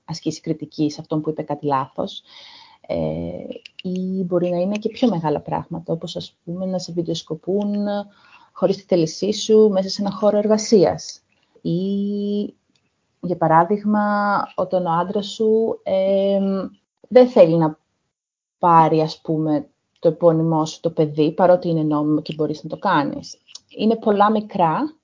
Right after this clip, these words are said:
και πιο μεγάλα. Παρε-, περιγράφει δηλαδή πολλές μικρές, ε, καταστάσεις, πολλές μικρές καταστάσεις και πιο μεγάλες, ε,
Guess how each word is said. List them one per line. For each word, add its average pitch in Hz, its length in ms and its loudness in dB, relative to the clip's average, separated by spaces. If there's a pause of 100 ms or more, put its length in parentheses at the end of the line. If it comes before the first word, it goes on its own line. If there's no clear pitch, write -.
(140)
και - 100 -14
πιο - 220 -4
μεγάλα. 165 640 -2 (280)
Παρε-, 180 240 2
περιγράφει 196 640 2
δηλαδή 165 580 -2
πολλές 175 420 0
μικρές, 180 760 0 (140)
ε, 151 520 -4
καταστάσεις, 165 640 -4 (140)
πολλές 170 240 -6
μικρές 170 400 -2
καταστάσεις 165 720 -6
και - 120 -12
πιο - 200 -2
μεγάλες, 151 640 -4 (540)
ε, - 340 -8